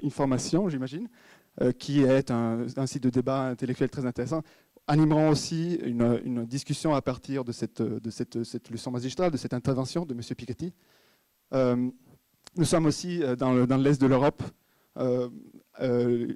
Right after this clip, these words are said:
nous sommes aussi en Allemagne, évidemment, à Berlin, euh, à Dresde et à Budapest. Euh, ici, le, le graphiste de, de Ljubljana nous a fait le cadeau de déployer notre logo,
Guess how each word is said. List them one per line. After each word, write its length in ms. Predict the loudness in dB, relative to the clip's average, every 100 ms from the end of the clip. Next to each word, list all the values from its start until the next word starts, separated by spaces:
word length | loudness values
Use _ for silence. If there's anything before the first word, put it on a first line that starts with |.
| -6
nous 120 | -2
sommes 160 | -2 -2
aussi 180 | -2
en 60 | 0
Allemagne, 400 | 2 2 0 -2
évidemment, 440 | -6 -6 -6 -8 -12 _ _ _
à 140 | -2
Berlin, 520 | 2 2 2 2 0 -2 -2
euh, 180 | 0 0
à 40 |
Dresde 400 | 0 2 2 0 -12 _ _ _
et 240 | -2 0 2 0
à 120 | 0
Budapest. 600 | 2 2 4 2 0 -16 _ _ _ _ _ _ _ -6
Euh, 380 | -2 0 0 -2 -6 _
ici, 240 | -6 -2 2
le, 120 | 4
le 100 | 4
graphiste 540 | 4 2 0 -4 -2 -2
de, 420 | 0 0 0 -2
de 120 | -2
Ljubljana 560 | 2 4 4 4 0 -2 -8 _
nous 160 | -2 0
a 60 |
fait 120 | 2 2
le 100 | 2
cadeau 360 | 2 4 2
de 420 | 4 0 0 0 -2 -8 _ _ _ 0
déployer 400 | 2 6 4 4
notre 260 | 0 0
logo, 360 | 0 4 4